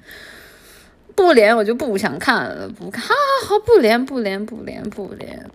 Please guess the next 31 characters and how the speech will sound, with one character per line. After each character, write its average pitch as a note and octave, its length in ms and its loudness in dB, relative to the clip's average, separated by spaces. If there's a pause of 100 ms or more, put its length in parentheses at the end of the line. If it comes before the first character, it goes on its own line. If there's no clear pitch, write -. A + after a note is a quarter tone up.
(140)
哎 C4+ 320 4
呀， C#4+ 120 -2
我 D#4 100 -4
找 C#4 240 4
不 A#3+ 80 -10
着 D4 280 4
变 F4+ 360 2
声 D#4 180 -6
的 D#4 100 -6
功 D4+ 240 -8
能 B3+ 100 -4
啊！ A3 680 -4 (1500)
这 E4+ 140 -6
怎 A#3+ 100 -12
么 G#3 60 -10
还 A#3 80 -8
有 G3+ 60 -6
贴 D#4+ 260 -10
纸 F3 140 -14
功 E3 200 -18
能？ F3 300 -20
等 G#3 100 -2
会 D4 80 2
儿 D4+ 80 6
啊， D#4 160 2 (300)
让 A#3+ 100 -2
我 G#3 60 -2
贴 C#4+ 160 -4
个 C#4+ 80 -4
纸。 G3+ 240 -6 (960)
嗯， F3+ 320 -14